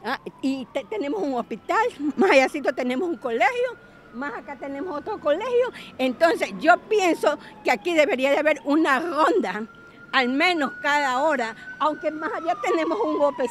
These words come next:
C. Y no hay nada. Entonces, que el señor presidente se manifieste de alguna otra manera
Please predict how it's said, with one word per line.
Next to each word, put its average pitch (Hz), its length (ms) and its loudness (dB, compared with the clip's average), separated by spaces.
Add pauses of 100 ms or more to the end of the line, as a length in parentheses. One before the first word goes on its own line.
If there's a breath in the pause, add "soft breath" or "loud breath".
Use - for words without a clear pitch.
C. 311 240 6 (1900)
Y 254 80 2
no 339 200 0
hay 403 100 0 (280)
nada. 226 160 0 (1300)
Entonces, 277 640 -2 (720)
que 262 80 0
el 254 80 0
señor 254 320 -2 (180)
presidente 320 540 -2
se 339 160 0
manifieste 262 1040 0 (380 loud breath)
de 247 160 2
alguna 302 580 0
otra 285 280 -2
manera 285 500 -2